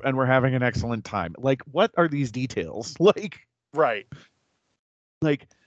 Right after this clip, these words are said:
Speaker 1: if he was gonna say, "I'm here with this guy and this guy and this guy," because he is literally upstaging them, right? He is standing between them and the camera, so I can't see them.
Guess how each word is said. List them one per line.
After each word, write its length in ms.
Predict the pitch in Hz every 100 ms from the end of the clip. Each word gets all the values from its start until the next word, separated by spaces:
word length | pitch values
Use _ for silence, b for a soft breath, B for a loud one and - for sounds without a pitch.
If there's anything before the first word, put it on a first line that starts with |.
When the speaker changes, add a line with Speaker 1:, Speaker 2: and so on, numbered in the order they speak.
| _ _ _ _ _
Speaker 1:
if 120 | 160
he 120 | 151 165
was 160 | 151
gonna 240 | - 190 175
say, 340 | 170 185 160 -
"I'm 160 | 147
here 340 | 143 160 180 175
with 300 | 160 147 127
this 240 | 233 -
guy 240 | - 147
and 120 | 135 151
this 140 | 196
guy 160 | 175 143
and 120 | 139
this 180 | 226 -
guy," 320 | 147 127 135
because 800 | 170 175 - 247 220 110 151 - - _ _ _ _ _ _ _ _ _ _ _ _ _
he 140 | 214
is 120 | 226
literally 460 | 160 180 196 208 208 190
upstaging 680 | 170 - - 147 123 120
them, 140 | 85 76
right? 300 | 90 104 135
He 140 | 110 165
is 120 | 165
standing 600 | - - 175 180 214 208
between 580 | 170 - - 180 170 160
them 220 | 156 151
and 120 | 143
the 60 | 143
camera, 420 | - 127 104 87
so 140 | -
I 60 | 110
can't 320 | 113 147 156
see 300 | - - 160
them. 240 | 107 82